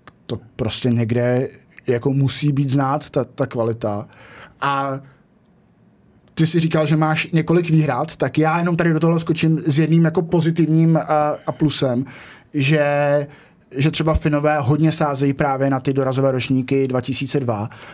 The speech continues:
eh, na to, pro koho byl, eh, jakoby ten turnaj udělán,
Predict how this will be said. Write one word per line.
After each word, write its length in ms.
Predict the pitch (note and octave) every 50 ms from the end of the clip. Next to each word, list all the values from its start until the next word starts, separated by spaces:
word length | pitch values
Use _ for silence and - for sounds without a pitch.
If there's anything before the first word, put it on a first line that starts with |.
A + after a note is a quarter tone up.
| - - - _ -
eh, 420 | B2 C#3 C#3 C#3 C#3 C#3 C3+ - - - - -
na 180 | D3+ F3 D#3+
to, 280 | - - E3 D3 C3+ C3+
pro 220 | B2+ - D3 C3+
koho 280 | - - D3 C3+ C#3 C3+
byl, 360 | C3 C#3 C3+ C3+ C#3 C#3 A#2 A2+ A#2+ A#2+
eh, 80 | C#3+ C3+
jakoby 300 | C3 B2+ - C#3+ C#3 C3
ten 200 | C#3+ C#3 C#3 C3
turnaj 440 | - E3 D#3+ D#3 D#3+ E3 D#3+ D#3+ D#3+
udělán, 640 | F#3 E3 C#3+ F#3 E3 D#3 D3+ D3+ D3 D3+ D#3+ D#3+